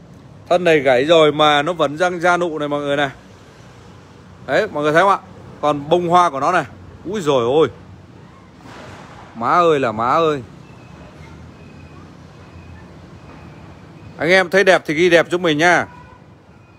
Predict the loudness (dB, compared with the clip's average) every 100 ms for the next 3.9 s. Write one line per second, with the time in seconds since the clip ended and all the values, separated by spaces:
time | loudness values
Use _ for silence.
0 | -20 -20 -12 -4 -2 -2 -2 2 2 2
1 | 2 0 2 2 4 4 0 0 2 2
2 | 0 0 2 2 -4 -20 -20 _ _ _
3 | _ -14 -4 2 2 0 2 2